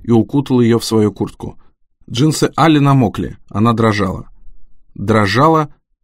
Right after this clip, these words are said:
и смотрела на трубу с явной тревогой. Никогда прежде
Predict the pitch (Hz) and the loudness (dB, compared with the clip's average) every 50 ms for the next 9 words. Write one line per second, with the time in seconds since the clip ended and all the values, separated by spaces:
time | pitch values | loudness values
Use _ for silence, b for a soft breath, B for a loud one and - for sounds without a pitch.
0 | _ _ _ - - - - 113 107 101 - 117 135 131 135 131 120 110 98 - | _ _ _ -10 -8 -4 -2 -2 0 0 0 0 0 2 2 2 2 0 0 -2
1 | - 104 101 101 123 143 143 - - - - 95 90 101 101 110 117 120 123 113 | -2 -4 -4 -2 -4 -6 -6 -8 -8 -10 -8 -4 -2 0 0 0 0 0 -2 -4
2 | - 117 113 101 95 - - - - 113 - _ _ _ _ _ _ - - - | -2 -2 -4 -4 -4 -6 -10 -10 -12 -16 -18 _ _ _ _ _ _ -14 -8 -4
3 | 98 101 95 - 123 120 123 123 104 - - 110 127 160 160 123 101 98 71 - | -4 -2 0 -2 -2 0 0 0 0 0 0 2 2 2 2 0 -2 -6 -10 -10